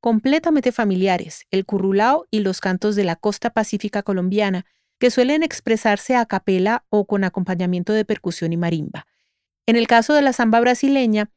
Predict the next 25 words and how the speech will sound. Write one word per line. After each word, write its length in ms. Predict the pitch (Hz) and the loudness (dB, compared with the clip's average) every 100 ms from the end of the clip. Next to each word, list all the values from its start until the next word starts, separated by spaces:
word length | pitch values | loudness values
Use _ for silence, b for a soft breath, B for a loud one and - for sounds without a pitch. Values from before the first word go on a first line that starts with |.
| _ | _
esa 320 | 226 220 254 254 | 0 4 4 2
fidelidad 920 | - 233 220 208 190 190 185 175 175 | 0 0 4 4 4 2 2 -2 -6
a 100 | - | -2
la 80 | 175 | -2
fuente 240 | - 180 214 | 0 -2 -2
africana 400 | 214 202 175 190 | -4 -2 0 0
original 500 | 214 240 233 233 247 | 0 0 0 0 0
se 120 | 247 | 0
manifiesta 600 | 214 196 208 196 233 - - | 2 0 0 0 0 -2 -2
principalmente 840 | 233 226 247 233 277 302 311 320 | 0 0 -2 0 0 2 0 0
en 80 | 269 | 0
el 160 | 214 | 0
ritmo, 480 | 185 240 226 196 180 _ _ - | 0 -2 -2 -4 -4 _ _ -6
rasgo 520 | 208 220 214 190 185 | 2 4 4 0 -4
que 240 | - 180 175 | -4 -4 -2
en 120 | 170 | 0
este 300 | 202 - 262 | -2 -2 0
caso 460 | 269 247 - 247 _ _ | 2 2 0 -2 _ _
se 160 | - 226 | -4 0
presenta 520 | 220 226 220 240 233 | 0 0 0 -2 -2
pleno 440 | - 233 220 254 262 | 0 2 2 0 0
de 100 | 247 | -2
agilidad 560 | 220 185 180 185 208 | -2 -4 -2 -2 0
y 80 | 214 | 0
audacia. 600 | 170 160 170 - - 175 | -2 -2 -6 -8 -14 -16